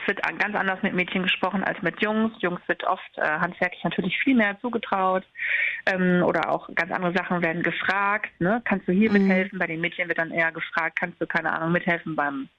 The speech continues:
Speaker 1: weiß ich nicht, Blumenpflanzen
Speaker 2: Tischdecken.
Speaker 1: oder Kochen,
Speaker 2: Mhm.
Speaker 1: Tischdecken, was weiß ich was.“ Äh, das ist so ein Automatismus, der in uns drin ist.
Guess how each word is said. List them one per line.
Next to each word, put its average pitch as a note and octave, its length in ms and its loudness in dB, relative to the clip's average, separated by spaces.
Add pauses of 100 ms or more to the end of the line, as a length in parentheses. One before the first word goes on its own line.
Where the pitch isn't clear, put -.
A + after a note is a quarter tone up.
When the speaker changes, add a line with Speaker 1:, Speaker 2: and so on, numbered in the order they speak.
(280)
Speaker 1:
weiß D3 160 -2
ich E3 100 -6
nicht, - 180 -6
Blumenpflanzen F#3+ 420 2
Speaker 2:
Tischdecken. F3 220 2
Speaker 1:
oder D3 80 2
Kochen, G3 340 2
Speaker 2:
Mhm. G#3 140 0 (400)
Speaker 1:
Tischdecken, F3 520 -2
was E3+ 120 -4
weiß E3+ 160 -2
ich - 160 -6
was.“ E3+ 160 0 (460)
Äh, F3+ 200 2
das F3+ 140 -4
ist G#3+ 100 -4
so A#3 80 2
ein G#3+ 80 0
Automatismus, A3+ 960 2
der F#3+ 120 2
in F3+ 60 -2
uns F#3 220 -2
drin G3+ 180 0
ist. A#3+ 140 0